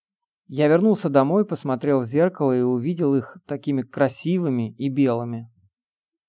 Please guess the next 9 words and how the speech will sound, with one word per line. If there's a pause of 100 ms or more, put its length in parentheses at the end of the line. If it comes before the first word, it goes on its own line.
Я
был
обманут
своими
собственными
костями,
вот
и
всё.